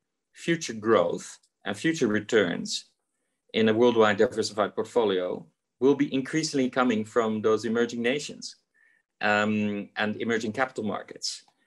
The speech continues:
And, um, so while initially I think the focus was on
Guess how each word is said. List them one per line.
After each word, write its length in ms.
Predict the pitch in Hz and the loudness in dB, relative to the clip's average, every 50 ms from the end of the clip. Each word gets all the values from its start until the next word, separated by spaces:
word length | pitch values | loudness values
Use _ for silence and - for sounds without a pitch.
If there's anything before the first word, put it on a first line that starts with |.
| _ _ _ _ _ | _ _ _ _ _
And, 360 | 117 117 117 120 120 120 113 117 | 0 2 4 4 4 4 4 4
um, 580 | 113 113 110 110 113 113 113 110 110 110 110 - - _ _ _ | 4 6 4 4 2 2 0 0 0 -2 -2 -6 -12 _ _ _
so 220 | _ - - 165 151 | _ -2 2 4 4
while 260 | 147 151 147 147 147 | 6 6 4 4 2
initially 600 | 147 143 151 160 170 170 - - 165 139 127 117 | 0 -4 -6 -8 -8 -10 -10 -8 -6 -4 -4 -4
I 100 | 110 110 | -4 -6
think 220 | 110 - 135 127 123 | -6 -6 -6 -4 -4
the 80 | 123 | -4
focus 420 | 123 - 127 117 110 - 123 - - | -4 -2 -2 -2 -2 -4 -6 -6 0
was 260 | 123 120 120 113 110 | 2 2 2 2 2
on 360 | 120 110 107 107 107 107 104 | 0 0 2 0 -2 -4 -6